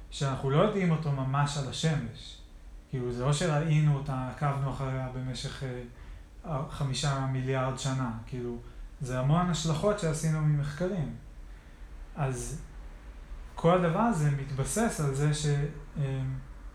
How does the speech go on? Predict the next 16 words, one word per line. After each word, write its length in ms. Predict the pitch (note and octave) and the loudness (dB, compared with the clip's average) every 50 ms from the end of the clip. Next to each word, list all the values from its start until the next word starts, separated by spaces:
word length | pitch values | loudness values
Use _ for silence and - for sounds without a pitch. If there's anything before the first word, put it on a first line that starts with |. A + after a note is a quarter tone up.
| - - - | -10 -6 -2
יש 460 | C3 C#3 D3+ D#3 D3+ - - - - | 0 2 2 2 2 0 -4 -6 -6
דפוסים 560 | - - E3 E3 D3 - - E3 D3 C#3 C3 B2+ | -6 0 2 2 2 4 4 4 4 4 4 2
בעולם, 420 | C3 B2+ B2+ B2 B2 B2 B2+ C3 C3 | -2 -2 -2 -2 -2 -4 -4 -4 -4
שהשמש 600 | - C#3+ C3 A#2+ - - D3+ D3 D3+ C#3+ C#3+ D3+ | -2 -2 -2 -2 0 2 4 4 4 4 2 0
היא 140 | C#3+ C#3 C#3+ | -2 -2 -4
כוכב, 460 | - - - D3 D#3 D#3+ E3 E3+ D#3+ D#3+ D#3+ D#3+ - - - - - - - - | -6 -2 2 2 4 4 2 2 0 -2 -4 -6 -10 -14 -18 -18 -18 -18 -16 -14
שהיא 320 | - - C#3 C3 C3 B2+ B2+ | -6 -4 -2 -2 -2 -2 -2
מור-, 280 | B2+ B2+ C3 - - - - | -4 -4 -6 -8 -10 -6 -4
מורכבת 580 | C3+ C3 B2+ B2 - - C#3+ C#3 C3+ C#3 C#3 | -2 -2 -2 -2 0 2 2 2 2 2 0
מאותם 440 | C#3+ C3+ C3+ B2+ B2 - D3 C#3+ C#3+ C#3 - | 0 0 0 -2 -2 0 0 0 0 0 0
אטומים 340 | - D3 D3 D3 D3 C#3+ C#3+ | 2 4 6 6 6 6 4
שאנחנו 500 | D3 C#3 B2+ B2+ C3 D3+ D3+ - E3+ D#3+ | 2 -2 -2 0 0 0 0 2 2 4
מורכבים 480 | D#3+ D#3+ D#3 D#3+ E3 D3+ D3 D#3+ D#3+ | 4 4 4 2 2 0 0 0 0
מהם, 280 | D#3+ D#3+ D#3 D#3 D#3 D3+ D3+ - - - - - - - | 0 -2 -2 0 -2 -2 -4 -4 -10 -12 -12 -12 -14 -6
שיש 320 | - C#3 C3 C3 - - | -2 -2 -2 0 0 0
לה, 320 | C#3+ C3+ C3 B2+ B2+ B2+ | 0 2 2 0 0 -2